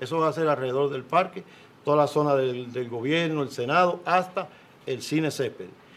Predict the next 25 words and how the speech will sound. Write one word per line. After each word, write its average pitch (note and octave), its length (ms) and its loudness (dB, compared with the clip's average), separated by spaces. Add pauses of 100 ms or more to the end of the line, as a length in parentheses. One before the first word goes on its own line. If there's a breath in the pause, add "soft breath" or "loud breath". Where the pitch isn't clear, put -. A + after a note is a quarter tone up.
(220 loud breath)
Allí F3+ 240 0
se E3+ 100 0
van F3+ 240 6
a D#3 40 0
sacar D#3+ 260 0
los D3 140 2
mejores C#3+ 340 0
trabajos D3 400 0
que B2+ 80 -6
el A#2+ 80 -6
día D3+ 220 0
del B2+ 240 -4
dieciocho C3 580 -2
al A#2 80 -4
veintidós A#2+ 500 -4
de C#3+ 100 0
este D3+ 200 -6
mes F3+ 180 -6 (380 loud breath)
deben D#3 260 0
participar C#3+ 720 -2 (120)
en D3 200 2
un D#3 180 -4
encuentro D3 440 -4
de A#2 100 -8
técnica C#3+ 380 -2